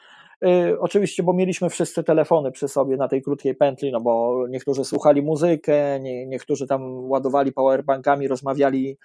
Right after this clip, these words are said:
ze swoimi najbliższymi, no każdy miał jakiś sposób, wiesz, na walkę, y, z głową, z dystansem.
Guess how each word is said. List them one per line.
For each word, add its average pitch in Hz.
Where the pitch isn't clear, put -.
ze 139
swoimi 147
najbliższymi, 156
no 156
każdy 175
miał 160
jakiś 156
sposób, 151
wiesz, 139
na 147
walkę, 127
y, 135
z 127
głową, 147
z 131
dystansem. 135